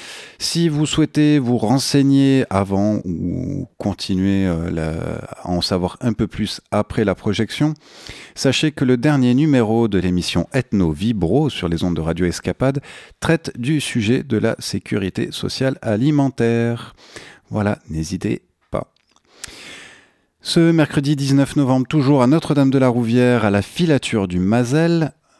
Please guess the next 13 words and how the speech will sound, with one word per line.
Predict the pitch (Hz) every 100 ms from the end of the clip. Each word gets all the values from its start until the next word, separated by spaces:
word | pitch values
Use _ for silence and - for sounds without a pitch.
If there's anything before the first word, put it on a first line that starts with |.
| _ _ _ -
et, | 104 92
euh, | 90
pour | - 85
être | 87 92
encore | 90 90
plus | - 165 156
précis, | - 127 - 135 123 -
dans | 107 104
le | 104
studio | - 131 113 123 -
du | 80
premier | - 127 113 87
étage, | 95 - 139 147 147 -